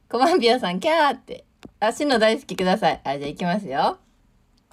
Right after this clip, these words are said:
シノ大好き。いや、マジで大好きです。ありがとうございます。いつも。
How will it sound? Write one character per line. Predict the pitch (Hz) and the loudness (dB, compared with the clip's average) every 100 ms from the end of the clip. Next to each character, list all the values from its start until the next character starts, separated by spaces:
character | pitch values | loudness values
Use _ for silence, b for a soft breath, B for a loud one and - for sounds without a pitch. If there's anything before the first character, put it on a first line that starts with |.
| B B B B B | B B B B B
シ | _ 240 | _ 0
ノ | 233 | 2
大 | 208 208 262 | 4 4 2
好 | - | -4
き。 | - 214 196 170 - _ _ _ _ _ _ _ _ _ _ _ _ _ B | -6 -2 0 -2 -6 _ _ _ _ _ _ _ _ _ _ _ _ _ B
い | - | -6
や、 | 208 | -2
マ | 196 | 0
ジ | 311 254 | -2 -2
で | 214 | 0
大 | 233 | 0
好 | 254 | -2
き | - | -6
で | 190 | -6
す。 | 190 | -4
あ | 180 | -2
り | 208 | -2
が | 233 | -2
と | 214 | -2
う | |
ご | 196 | -4
ざ | 190 202 | -4 -4
い | |
ま | 202 208 | -4 -6
す。 | - | -10
い | - | -16
つ | 180 170 | -10 -10
も。 | 151 | -10